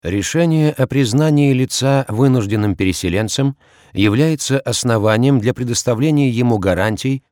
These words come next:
установленных Федеральным законом о вынужденных переселенцах, другими федеральными законами и иными нормативными правовыми актами Российской Федерации, а также законами и иными нормативными правовыми актами субъектов Российской Федерации.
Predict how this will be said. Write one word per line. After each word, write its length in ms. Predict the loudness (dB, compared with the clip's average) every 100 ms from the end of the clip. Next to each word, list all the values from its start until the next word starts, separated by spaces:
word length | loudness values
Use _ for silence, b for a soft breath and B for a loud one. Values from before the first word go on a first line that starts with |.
| -4
установленных 800 | -2 0 2 4 4 2 2 -2
Федеральным 560 | -2 2 4 4 4 2
законом 480 | 0 0 2 2 0
о 100 | -2
вынужденных 480 | 0 -2 -2 -4 -4
переселенцах, 760 | -4 -4 -4 -6 -8 -12 -14 _ B B B
другими 480 | 2 4 6 4
федеральными 580 | 4 2 0 0 0 0
законами 580 | 0 -2 -2 -2 -4 -6 _ _
и 100 | -2
иными 580 | 0 2 4 6 6 4
нормативными 720 | 2 0 0 0 -2 0 -2
правовыми 560 | -2 -2 0 0 0 0
актами 420 | -2 -4 -4 -6 -4
Российской 520 | -6 -4 -4 -6 -8
Федерации, 680 | -8 -8 -6 -8 -6 -8 -8 B B B
а 140 | -6 -2
также 400 | 0 0 0 0
законами 680 | 0 -2 0 2 4 4 2
и 220 | 2 2
иными 320 | 4 4 4
нормативными 760 | 4 2 2 0 0 0 -2 -2
правовыми 440 | -2 -2 0 -2 -2
актами 440 | -4 -2 -2 -2
субъектов 640 | -4 -4 -2 -4 -4 -12 -8
Российской 460 | -8 -6 -8 -10 -10
Федерации. 640 | -6 -6 -6 -10 -16